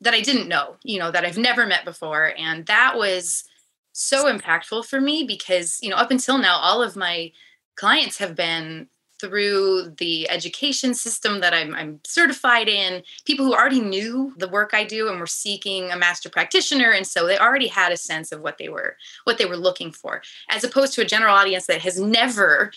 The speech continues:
we have no context for, for the work I do. And, like, um, so to be able to go, "Oh my gosh, my message made sense to someone who didn't know me and came in,"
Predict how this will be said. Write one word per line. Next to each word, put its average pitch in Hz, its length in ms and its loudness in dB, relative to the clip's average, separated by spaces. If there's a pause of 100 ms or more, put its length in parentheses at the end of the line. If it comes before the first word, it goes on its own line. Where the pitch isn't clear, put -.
(120)
we 226 80 2
have 214 160 0
no 247 240 4
context - 600 -2
for, 160 200 -6 (100)
for 160 320 0 (340)
the 175 140 -4
work 156 240 0
I 147 80 -4
do. 147 240 -4
And, 170 160 -2
like, 156 280 -2 (420)
um, 165 540 -2 (380)
so 233 180 2
to 226 140 0
be 254 200 0
able 277 180 2
to 240 120 -4
go, 208 140 2
"Oh 262 80 4
my 277 120 6
gosh, 254 200 2
my 202 80 2
message 247 400 0
made 220 160 -2
sense 185 320 0
to 190 80 -4
someone 175 400 -2
who 170 260 -6 (220)
didn't 196 320 0
know 170 200 -2
me 285 380 -4
and 185 200 -4
came 185 320 -6
in," 240 340 -2